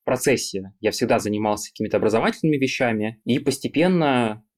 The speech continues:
стало понятно, что вот именно на этом я хочу сконцентрироваться. Мы начинали как такой небольшой стартап буквально из трёх человек, а сейчас уже довольно большая онлайн-школа, где мы обучаем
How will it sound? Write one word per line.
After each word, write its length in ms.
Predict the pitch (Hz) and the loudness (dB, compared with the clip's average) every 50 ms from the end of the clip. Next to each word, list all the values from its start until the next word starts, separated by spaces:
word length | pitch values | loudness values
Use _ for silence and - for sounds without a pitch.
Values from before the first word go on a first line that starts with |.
| _ - | _ -14
стало 340 | - - - 123 131 135 131 | -14 -4 -2 0 0 0 0
понятно, 500 | - 104 110 123 139 135 _ 117 110 110 | 0 0 2 0 0 -2 _ -4 -4 -2
что 240 | - - _ 110 | -4 -2 _ 0
вот 180 | 104 104 104 - | 0 0 0 0
именно 180 | 117 117 110 104 | 0 0 2 2
на 140 | 104 104 | 2 0
этом 240 | 104 98 95 98 92 | 0 -2 -2 -6 -12
я 60 | 92 | -12
хочу 180 | - - - 110 | -12 -6 -6 -6
сконцентрироваться. 1000 | - - 107 - - 113 - 160 208 247 220 175 165 - - 143 127 123 - _ _ | -6 -6 -14 -10 -10 -4 0 2 2 4 2 2 0 -2 -4 -4 -4 -4 -6 _ _
Мы 160 | 110 110 113 | -2 0 0
начинали 420 | 113 110 - - 131 127 113 104 | 2 0 0 0 0 2 2 0
как 160 | 98 - 98 - | -2 -4 -6 -6
такой 240 | - 110 - 113 | -6 0 2 2
небольшой 760 | 104 107 101 107 104 98 - - 123 117 110 104 98 95 - _ _ | 0 2 2 0 0 0 2 2 4 4 4 4 2 -2 -6 _ _
стартап 480 | - - - 110 - - - 107 101 | -18 -4 -4 -4 -2 0 0 0 0
буквально 400 | 95 - 95 - 110 101 98 98 | -2 -6 -2 0 0 0 0 -2
из 100 | 101 98 | -4 -2
трёх 180 | - 110 101 - | 0 0 0 0
человек, 460 | - - 104 101 127 196 240 240 - _ | -2 -2 0 2 2 2 0 -2 -8 _
а 40 | - | -12
сейчас 480 | - - 101 - 127 131 170 - - | -10 -8 -4 0 0 0 0 -2 -4
уже 580 | 117 104 95 101 107 117 131 135 139 139 131 127 _ _ | -6 -6 -2 2 2 4 4 4 2 0 -2 -6 _ _
довольно 640 | - - - 92 101 120 120 120 113 110 104 - _ | -14 -10 -8 -2 0 0 2 2 0 -2 -2 -4 _
большая 500 | 113 101 101 - - 131 127 131 117 110 | -6 -4 -4 -2 0 0 2 2 0 0
онлайн-школа, 720 | 113 107 104 101 101 - - _ 151 180 190 160 156 - _ | 0 0 0 0 0 -4 0 _ 2 4 4 2 0 -4 _
где 360 | - 110 92 98 107 131 139 | -8 -8 -4 0 0 2 2
мы 360 | 113 101 107 113 120 123 127 123 - | 0 -2 -2 0 0 0 -2 -6 -10
обучаем 580 | - 95 104 - - - 107 117 123 127 117 | -12 -10 -8 -6 -2 0 0 0 0 -2 -4